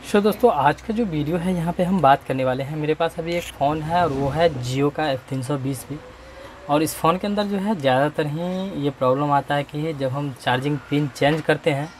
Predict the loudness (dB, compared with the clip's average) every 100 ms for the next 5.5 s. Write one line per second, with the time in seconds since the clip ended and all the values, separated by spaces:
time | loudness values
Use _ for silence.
0 | -20 -20 -20 -4 2 2 6 4 4 0
1 | -4 2 2 2 0 2 2 2 2 0
2 | -2 2 4 4 0 0 0 0 -4 -4
3 | -2 0 0 0 0 0 2 2 2 2
4 | 2 2 2 2 2 2 0 2 2 4
5 | 4 2 2 2 2